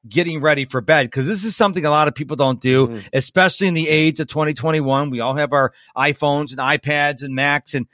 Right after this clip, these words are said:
Speaker 1: and so what I do, and I'll be completely honest, I don't do this every night because that would be a lie, and I don't lie on my show. So I will tell people I try to do this more often than not.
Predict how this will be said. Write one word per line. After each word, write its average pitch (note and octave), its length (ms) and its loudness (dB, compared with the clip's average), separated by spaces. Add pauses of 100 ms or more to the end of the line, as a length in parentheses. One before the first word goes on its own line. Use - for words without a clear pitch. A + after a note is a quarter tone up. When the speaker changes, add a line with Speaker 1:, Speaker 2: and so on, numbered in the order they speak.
(160)
Speaker 1:
and C3 160 -8
so D#3+ 120 -4
what D3+ 100 2
I A#3 220 4
do, E3+ 340 2
and D3 80 0
I'll D#3 140 2
be D3+ 120 -8
completely E3+ 380 -4
honest, C#3+ 240 -2
I A#2+ 100 2
don't C3+ 300 2
do F#3 120 -2
this F#3 180 -2
every F3+ 240 0
night C#3+ 320 2 (360)
because B2+ 320 -2
that B2 140 2
would C3 120 -4
be B2+ 100 -4
a E3 80 4
lie, C#3+ 360 2 (100)
and G2+ 120 -12
I G2 80 -8
don't B2+ 220 -6
lie A#2+ 200 -2
on B2 60 -2
my C3+ 140 -2
show. A#2 360 -4 (340)
So C3 260 2
I C3+ 160 4
will E3 160 -2
tell D3+ 260 0
people B2 380 -4
I A#2+ 160 0
try D#3 380 0
to A#3+ 100 -2
do E3+ 180 -2
this D3 260 0
more C#3+ 320 0
often C3+ 300 0
than C3 140 -4
not. G#2+ 260 -4